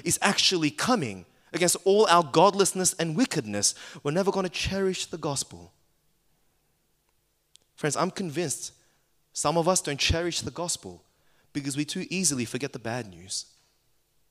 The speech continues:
We get caught up with the busyness of life. We just run from one emergency to the next. We go from work to work, assignment to assignment. And we don't ever stop to think about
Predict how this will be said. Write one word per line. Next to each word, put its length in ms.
We 80
get 140
caught 260
up 140
with 80
the 60
busyness 400
of 120
life. 440
We 100
just 200
run 240
from 260
one 140
emergency 480
to 100
the 100
next. 440
We 60
go 100
from 200
work 380
to 100
work, 360
assignment 540
to 100
assignment. 540
And 80
we 60
don't 100
ever 100
stop 340
to 80
think 260
about 320